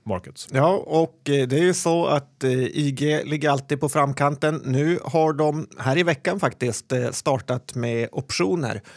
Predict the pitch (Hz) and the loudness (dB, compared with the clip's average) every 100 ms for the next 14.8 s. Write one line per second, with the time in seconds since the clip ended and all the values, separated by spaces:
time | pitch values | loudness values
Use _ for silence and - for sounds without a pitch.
0 | - - 123 120 127 160 180 - 190 - | -18 -6 -4 -2 0 0 -2 -2 -4 0
1 | 180 180 170 139 127 117 _ - 123 110 | 2 2 2 2 -2 -4 _ -8 -4 -4
2 | 110 110 110 113 110 95 - - - 98 | -4 -4 -6 -4 -4 -4 -6 -8 -8 -8
3 | - - 131 120 - - _ - 123 135 | -8 -6 -4 -4 -10 -20 _ -2 0 0
4 | - 147 135 143 139 131 135 156 160 165 | -4 0 2 2 2 2 4 2 2 0
5 | 185 - - 170 160 - 160 147 143 - | 0 -2 -2 0 0 0 2 2 0 -2
6 | - 151 135 127 131 123 117 139 135 117 | -2 0 2 2 2 0 0 -2 -2 -4
7 | 117 143 147 151 135 - 82 - 156 143 | -2 -2 0 0 -2 -6 -4 2 2 2
8 | 160 151 147 127 147 139 147 156 170 151 | 0 0 2 0 0 0 0 -2 -2 -2
9 | 143 147 151 135 139 151 156 - - - | 0 0 -2 2 2 2 -4 -12 -14 -4
10 | 135 131 131 131 139 135 135 143 - 147 | -2 0 0 0 0 0 -2 -2 0 -2
11 | 135 - 135 139 131 120 123 - 127 - | -2 0 2 2 2 2 0 0 -4 0
12 | 160 175 196 190 160 160 143 147 135 127 | 0 2 0 0 0 0 2 4 4 2
13 | 123 123 - 135 127 120 104 107 110 110 | 0 -2 -2 -2 0 -2 -4 -6 -6 -6
14 | 117 - 131 107 107 104 98 98 | -6 -6 -4 -4 -6 -6 -6 -8